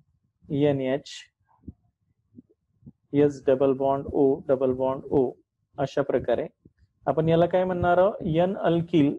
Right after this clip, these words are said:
सल्फोना अमाइड नावाचा compound तयार होईल. आपल्याला काय भेटेल इथे? एन alkyl सल्फोना अमाइड नावाचा compound तयार होईल, आहे की नाही? पण आता जो हा एन अल्किल सल्फोना अमाइड्स compound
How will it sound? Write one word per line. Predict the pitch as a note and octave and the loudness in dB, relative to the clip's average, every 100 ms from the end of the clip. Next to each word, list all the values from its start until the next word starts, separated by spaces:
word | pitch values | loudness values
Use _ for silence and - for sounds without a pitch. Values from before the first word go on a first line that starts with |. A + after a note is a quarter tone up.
| - | -8
सल्फोना | - D#3+ D#3 D#3 F3+ F3 F3 | 0 2 2 -2 -2 0 0
अमाइड | - D3 D3+ D3+ | -2 -2 -2 -2
नावाचा | D3+ C#3+ C#3 D3+ | 0 0 0 -2
compound | D3+ C3 B2+ C3+ C3 | -2 -2 2 0 2
तयार | C3+ B2+ | 2 4
होईल. | A#2 A#2 - _ - - _ _ | 2 -6 -8 _ -20 -20 _ _
आपल्याला | - D3 C#3+ | -4 0 2
काय | D3 C#3+ | 2 2
भेटेल | D3 D3+ D3 | 2 0 -2
इथे? | D3 E3+ G#3+ - | 0 -2 -2 -6
एन | D3+ D3+ D#3+ | -2 0 2
alkyl | D#3 C#3 C3+ D3 F3 A#3+ - _ _ _ _ _ _ _ _ _ _ _ _ _ _ _ _ _ _ _ | 2 0 -2 -2 -2 -2 -10 _ _ _ _ _ _ _ _ _ _ _ _ _ _ _ _ _ _ _
सल्फोना | - - - E3 E3 E3 F3 E3+ E3 D3+ D3+ F#3+ - _ _ _ - - _ | -18 -4 0 2 0 -6 -2 0 2 0 -2 -4 -14 _ _ _ -20 -20 _
अमाइड | C#3 C#3 C#3+ C3+ | -4 0 0 -2
नावाचा | C3 B2+ B2+ C#3+ | -4 -4 -4 -4
compound | D#3+ D3+ B2+ C3 B2+ B2+ | -4 -4 -2 -2 -2 -2
तयार | A#2+ A2 | 0 0
होईल, | A2+ B2 E3 _ _ _ _ _ _ - | -2 -8 -10 _ _ _ _ _ _ -6
आहे | |
की | D3+ G3 | -2 -2
नाही? | D#3+ - _ _ _ _ - | -2 -6 _ _ _ _ -2
पण | F3+ | -2
आता | F3 G3+ | 2 2
जो | G3 G#3 | 2 4
हा | F#3+ G3 | 4 4
एन | F#3+ F3 F3+ | 2 2 2
अल्किल | F#3 F#3 G#3 G#3 | 2 0 0 -2
सल्फोना | - E3+ E3 F#3+ F#3 F#3+ | 2 2 2 -2 0 0
अमाइड्स | E3 E3 E3 E3+ - | 2 0 0 -4 -2
compound | E3 D#3 D#3 D#3+ | -2 2 2 2